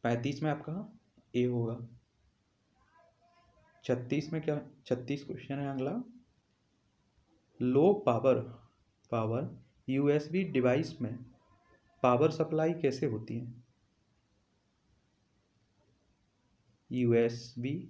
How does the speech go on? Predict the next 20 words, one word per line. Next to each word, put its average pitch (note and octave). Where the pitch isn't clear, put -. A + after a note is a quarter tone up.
केबल A2+
द्वारा। G#2+
छत्तीस C3
में C#3+
आपका -
D A#2+
होगा। A2
Question C3
है E3
हमारा E3+
सैंतीस, A#2
नैनो C#3
शब्द F#3
संबंधित B2+
है, A#2+
नैनो A#2
शब्द D#3
संबंधित B2
है A#2
आपका, -